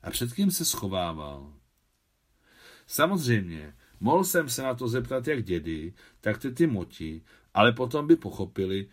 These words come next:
že jsem je poslouchal. A všechny čtyři babičky a můj děda Adam mi nejednou říkali, že poslouchat starší se nesluší. Kdyby byli Němci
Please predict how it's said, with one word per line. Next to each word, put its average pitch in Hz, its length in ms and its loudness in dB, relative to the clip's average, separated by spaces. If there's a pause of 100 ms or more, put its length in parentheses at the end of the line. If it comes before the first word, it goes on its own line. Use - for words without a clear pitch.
(100)
že - 140 -4
jsem 117 220 2
je 113 60 0
poslouchal. 87 760 -8 (1040)
A 95 100 0
všechny 202 400 4
čtyři 170 320 6
babičky 98 560 -4
a 123 40 -4
můj 131 160 -2
děda 131 220 -2
Adam 85 500 -6 (300)
mi 98 120 2
nejednou 127 520 6
říkali, 82 560 -6 (320)
že 98 160 -2
poslouchat 156 560 4
starší 131 440 2
se 131 160 0
nesluší. 117 640 -2 (840)
Kdyby 135 300 2
byli 185 220 4
Němci 113 680 0